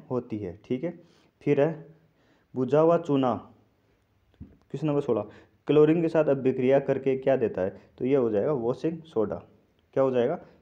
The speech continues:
नहीं, नहीं, ये हो जाएगा ब्लीचिंग पाउडर हो जाएगा साहब, क्या हो जाएगा? ब्लीचिंग पाउडर इसका सही आंसर हो जाएगा।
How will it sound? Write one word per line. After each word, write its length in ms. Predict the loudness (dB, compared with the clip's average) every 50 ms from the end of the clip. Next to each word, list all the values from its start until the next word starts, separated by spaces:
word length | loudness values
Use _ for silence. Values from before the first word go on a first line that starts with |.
| _ _ -4
नहीं, 100 | -4 -2
नहीं, 180 | -2 -4 -4 -4
ये 120 | -2 0
हो 120 | 0 0
जाएगा 220 | 0 0 -2 -2 -2
ब्लीचिंग 400 | -2 -2 -2 -2 -4 -4 -2 0
पाउडर 240 | 0 0 0 0 -2
हो 80 | -4
जाएगा 180 | -2 -4 -6 -6
साहब, 320 | -8 -10 -10 -10 -10 -14 _ _ _
क्या 120 | 0 0
हो 60 | 2
जाएगा? 300 | 2 0 0 0 -2 -6 -10 -14 -20 _ _ _ _ _ -6
ब्लीचिंग 420 | -2 -2 -2 -2 -2 -4 -6 -6 -8 -12 -18 -20 _ _
पाउडर 300 | 2 2 2 2 2 -2
इसका 300 | -4 -4 -6 -8 -8 -10
सही 320 | -10 -10 -8 -6 -6 -6 -4
आंसर 320 | -6 -6 -6 -6 -8 -8 -10 -14 -20 _ _ _ _ -4
हो 120 | -2 -2 -2
जाएगा। 320 | -2 -4 -6 -8 -10